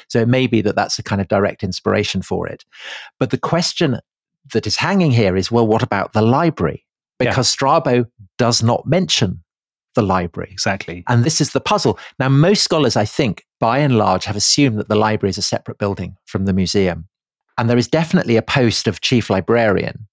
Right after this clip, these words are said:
Speaker 1: who is also tutor to the, the crown prince. So there's definitely a sense that, you know, there are books here. I mean, there's no question about that. So therefore, the question is, where are these books? And I think the most convincing explanation for this is in a, a book called The Vanished Library by the Italian scholar Luciano Canfora,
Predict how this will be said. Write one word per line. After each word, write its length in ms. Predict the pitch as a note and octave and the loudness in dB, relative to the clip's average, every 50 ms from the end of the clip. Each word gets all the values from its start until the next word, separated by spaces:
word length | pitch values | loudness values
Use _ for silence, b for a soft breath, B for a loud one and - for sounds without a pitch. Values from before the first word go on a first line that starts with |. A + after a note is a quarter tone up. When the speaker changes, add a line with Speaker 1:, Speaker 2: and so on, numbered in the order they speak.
| _ _ _ _ _ _ - - | _ _ _ _ _ _ -2 0
Speaker 1:
who 160 | A2+ G#2+ G#2 | 2 4 4
is 120 | G#2 - | 2 2
also 280 | A#2 A2+ G#2+ - G#2 F#2 | 0 0 0 0 -2 -2
tutor 400 | - - - A#2 G2+ - - F2+ | -2 0 2 2 2 0 -2 -6
to 140 | - - F2+ | -4 -4 -2
the, 120 | G2 F2+ - - | -2 -4 -4 -4
the 80 | G#3 | -6
crown 300 | - - - G2 F#2+ B2 | -4 -2 -2 -2 -2 -2
prince. 280 | - - G#2+ F#2+ C3+ - | -2 -2 -2 -2 -2 -4
So 80 | - | -4
there's 140 | F2+ G#2 G#2+ | -2 -2 -2
definitely 440 | - C#3+ C#3+ D3+ - D3+ - - A#2+ | 0 0 -2 0 0 -2 0 0 0
a 40 | A2 | 0
sense 400 | - - A2 G#2 F#2 - - - | 0 0 -2 -2 -2 -4 -6 -4
that, 160 | G#2 G2 - - | -4 -6 -4 -6
you 60 | A2+ F#2 | -10 -10
know, 80 | E2+ E2 - | -10 -8 -6
there 160 | G2 G2 G2+ | -4 -2 0
are 200 | G2 G2+ F2+ E2+ _ _ _ _ _ _ _ - | 0 -2 -2 -6 _ _ _ _ _ _ _ -4
books 280 | - D3+ - - - - | -2 -2 -2 -2 -6 -6
here. 100 | G2+ F2+ | -4 -4
I 40 | F2 | -4
mean, 120 | G2 G2 | -4 -2
there's 160 | G#2+ G#2 G2 C3 | -2 -2 0 0
no 120 | C#3 C#3 | 0 0
question 360 | - - D3 C#3 - - B2+ | 0 -2 -2 -2 -2 -2 -2
about 240 | A#2+ G2+ - - - | -2 -2 -2 -6 -4
that. 200 | - F2 - - B B B B B B | -6 -6 -6 -6 B B B B B B
So 120 | - - B2+ | -4 -2 0
therefore, 320 | B2 D#3+ F#3+ F#3+ - C#3 | 2 0 0 2 0 -2
the 60 | A#2 A#2+ | -2 -2
question 360 | - C#3+ C3+ - - C3 A#2+ | -4 -4 -4 -2 -2 -2 0
is, 280 | G#2+ G2 F2+ - - _ _ _ _ _ _ - | 2 2 0 -2 -4 _ _ _ _ _ _ -10
where 400 | B2+ G#2+ B2+ C3+ C#3 C3+ C3 C#3+ | -4 0 0 2 2 2 2 2
are 180 | F#3 F3+ D3+ | 2 2 2
these 240 | A2 A2+ F2+ F2+ - | 0 -2 -2 -2 -4
books? 600 | - - G#2 - - _ - - - - - - _ _ _ _ - | -4 -6 -8 -8 -8 _ -4 -2 -2 -2 -4 -6 _ _ _ _ -4
And 140 | A#2+ B2 C3 | -2 0 0
I 160 | D3 F3 F#3+ | 2 2 0
think 260 | D#3+ - D#3+ A#2+ A2+ | 0 0 -2 -2 0
the 80 | A#2+ A#2+ | 0 0
most 260 | A#2+ A#2+ A#2+ - - | 2 2 0 -2 -2
convincing 720 | - A#2 A2 G2 C3+ C#3+ E3+ - - - A#2 G#2 G#2 F#2+ - | -2 -2 0 0 0 -2 -2 -2 -2 0 0 0 0 -4 -6
explanation 520 | - - - - - G#2+ G2+ F#2+ - - F#2+ | -6 -8 -8 -6 -2 -2 -2 -2 -2 -4 -6
for 120 | - F2+ | -6 -2
this 240 | G2 G2 F#2+ - - | -4 -2 -2 -4 -6
is 100 | F#2+ - | -4 -2
in 240 | G2 F#2+ F#2+ G2 - | -2 0 0 -2 -4
a, 140 | - G2+ F#2+ - - - | -4 -8 -8 -8 -6 -8
a 100 | G2+ F2+ | -4 -2
book 160 | A#2+ G#2+ - | -2 -2 -4
called 200 | - - G#2+ - | -4 -8 -6 -6
The 40 | G2+ | -4
Vanished 360 | F2 G#2 G2+ G2+ G2+ F#2+ - | -2 -2 0 0 0 -2 -2
Library 420 | G#2 G2 G2+ G2 F#2 - F#2+ F#2 F2+ | 0 0 0 -2 -2 -4 -6 -6 -4
by 140 | - F#2 F2 | -6 -6 -4
the 100 | F#2+ F#2+ | -4 -6
Italian 420 | - - - G#2 F#2+ F#2+ F2+ F2 | -6 -4 -4 -2 -2 -2 -2 -4
scholar 360 | - - - G2 F#2+ F#2 F#2 | -6 -4 -2 0 0 0 -2
Luciano 500 | F#2+ G2+ G2+ - - A2 G#2 G2+ G2 F#2+ | -2 -4 -4 -4 -2 -2 0 0 0 -2
Canfora, 680 | G2 - F#2 F#2+ F#2 - - B2 A#2+ A2 F2+ D#2+ D#2+ | -4 -2 -4 -4 -4 0 2 2 4 4 2 2 -2